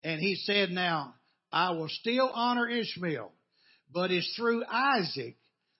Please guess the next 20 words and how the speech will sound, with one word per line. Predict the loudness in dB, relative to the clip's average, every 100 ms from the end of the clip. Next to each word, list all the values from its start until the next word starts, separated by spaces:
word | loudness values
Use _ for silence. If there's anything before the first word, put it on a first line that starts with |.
| -8
that | -4 -2
I'm | -2 -2 -4
going | -2 -2 -2 -6
to | -6
perform | -4 -8 -4 -2 0 -2 -4 -10 -16 _ _ _
the | -8 -6
miracle | -4 0 2 2 -2 -4 -6 -8 -14 _ _ _ -14
of | -12 -8
salvation." | -4 -2 -2 -2 -4 -4 -8 -14 _ _ _ _ _ _ _
That's | -12 -10 -8
what | -8
happened. | -6 -8 -8 -16 _ _ _ _ _ -20 _ _ -20 -20 -20 _
But | -6 -4
what | -2 0
happened | 2 0 -2 -4
was | -2 -2 0 -4 -8 _ _ _ _ 0
Abraham | 2 2 0 0 0 0 -2 -4
had | -4 -2 -2
to | -4
get | -4 -4